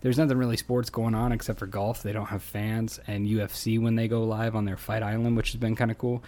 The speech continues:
But speaking of golf, this <laughs> guy, Bryson DeChambeau, what a fucking monster, this guy. So I have some stats here of comparison from two thousand seventeen to two thousand twenty. So in two thousand seventeen,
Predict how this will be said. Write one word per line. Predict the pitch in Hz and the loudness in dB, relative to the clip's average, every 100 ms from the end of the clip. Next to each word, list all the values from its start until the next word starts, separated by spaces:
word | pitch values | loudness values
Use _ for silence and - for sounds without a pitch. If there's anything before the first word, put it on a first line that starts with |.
| - - - - | -16 -20 -20 -8
But | - 104 | -6 -4
speaking | - - 175 196 | -4 -2 0 0
of | 101 | -2
golf, | 101 92 - - - - - - | -4 -8 -10 -12 -8 -8 -10 -10
this | 135 143 | -4 -2
<laughs> | |
guy, | - - 135 117 | -2 -4 -2 -2
Bryson | - 101 104 - 117 | -2 -2 -2 0 0
DeChambeau, | 101 101 - 98 101 90 82 98 - - - - - - - | 0 -2 -2 -4 -4 -4 -8 -10 -14 -18 -20 -20 -20 -20 -10
what | 107 113 123 - | -4 -2 -2 -4
a | - | -10
fucking | 104 - 123 104 - 101 92 | -10 -6 -4 -4 -2 -2 0
monster, | 92 87 87 92 98 - 98 | -2 -2 -6 -6 -8 -8 -10
this | 92 - | -8 -10
guy. | - - - - - - | -10 -10 -12 -16 -20 -16
So | - 117 | -6 -2
I | 123 | 0
have | 151 | 0
some | 139 104 | 0 -2
stats | - - 104 101 - | -4 -4 -2 -2 -4
here | - 95 85 | -2 -4 -4
of | 107 104 | -8 -6
comparison | 107 101 - 110 113 - | -4 -4 -2 0 0 0
from | 107 101 | -2 -2
two | - 120 | 0 0
thousand | 120 117 120 110 | 0 -2 0 0
seventeen | - 110 107 - - 104 107 | 0 0 0 -4 -2 0 0
to | 110 104 | -2 -8
two | - 107 | -2 -2
thousand | 101 101 95 95 92 | 0 -4 -4 -6 4
twenty. | - - 95 90 - - - - - | 4 4 -2 -8 -14 -16 -16 -16 -16
So | - - 113 | -4 4 6
in | 110 104 | 6 0
two | - 156 | 0 0
thousand | 143 143 127 | 0 0 -2
seventeen, | 110 - 117 113 - 110 98 95 | 0 0 0 -2 -2 -4 -4 -6